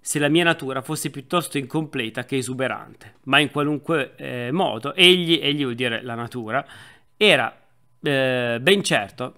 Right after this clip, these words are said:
cioè egli era ben certo, scusate, eh, era sicuro, vuol dire, quell'egli no-, noi non lo useremo più, era ben certo che io mi innalzava sul livello delle nature comuni. La ripugnanza che ho sentito, che sento ancora per tutto ciò che è convenzionale, per tutto ciò che è metodico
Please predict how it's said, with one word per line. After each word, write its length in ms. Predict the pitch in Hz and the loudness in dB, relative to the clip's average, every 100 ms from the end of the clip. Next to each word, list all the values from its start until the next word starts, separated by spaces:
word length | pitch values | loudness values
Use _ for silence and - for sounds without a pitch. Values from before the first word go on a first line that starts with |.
| - | -12
cioè 200 | 120 - | -12 -2
egli 300 | 160 156 143 | 0 2 2
era 140 | 147 | 0
ben 160 | 139 123 | -2 -4
certo, 280 | 135 120 - | -6 -8 -10
scusate, 300 | 117 101 - | -14 -14 -12
eh, 360 | 143 127 117 - | -4 -4 -4 2
era 180 | 165 | 2
sicuro, 500 | 156 123 180 190 127 | 2 -2 0 0 0
vuol 200 | 107 113 | -2 -8
dire, 220 | 117 113 104 | -10 -12 -12
quell'egli 540 | 120 120 120 113 - | -10 -8 -6 -8 -12
no-, 100 | 117 - | -16 -14
noi 160 | 120 | -12
non 80 | 117 | -12
lo 60 | 117 | -12
useremo 320 | 117 117 135 | -12 -10 -10
più, 160 | 135 107 - - | -10 -14 -18 -8
era 180 | 165 165 | -2 0
ben 200 | 175 190 | 0 0
certo 340 | 156 95 - | -2 -4 -6
che 100 | 147 | 0
io 100 | 254 | 2
mi 100 | 175 | 4
innalzava 760 | 170 175 185 190 - 233 233 233 | 6 6 6 4 4 6 6 4
sul 220 | - 170 | 2 0
livello 320 | 208 165 127 | 0 -2 -2
delle 260 | 135 156 170 | -2 -2 -2
nature 340 | 165 113 113 | -4 -8 -14
comuni. 440 | - 110 - - _ _ _ - _ | -12 -14 -16 -20 _ _ _ -20 _
La 160 | 139 170 | 4 6
ripugnanza 720 | 180 - 180 185 233 233 208 | 6 2 2 6 6 4 -2
che 120 | 175 | -2
ho 60 | 175 | -2
sentito, 680 | 160 170 160 156 202 143 131 | 0 0 -2 -2 -6 -4 -8
che 120 | 143 | -4
sento 380 | - 202 185 170 | 0 2 2 0
ancora 540 | 165 160 202 160 127 | -2 0 0 2 0
per 220 | - 143 | -2 -6
tutto 420 | - - 226 - 143 | -6 -6 -4 -4 -4
ciò 200 | 190 185 | -2 -2
che 100 | 151 | -2
è 40 | |
convenzionale, 1000 | 147 147 143 156 143 147 147 139 113 120 - - | -4 -2 0 0 0 0 4 2 0 -8 -20 -10
per 180 | - 160 | -2 -2
tutto 280 | - 233 - | -2 -4 -2
ciò 220 | 190 196 | 2 2
che 100 | 196 | 2
è 40 | 180 | 2
metodico 720 | 175 165 147 117 131 - 113 | 2 2 0 0 -8 -16 -20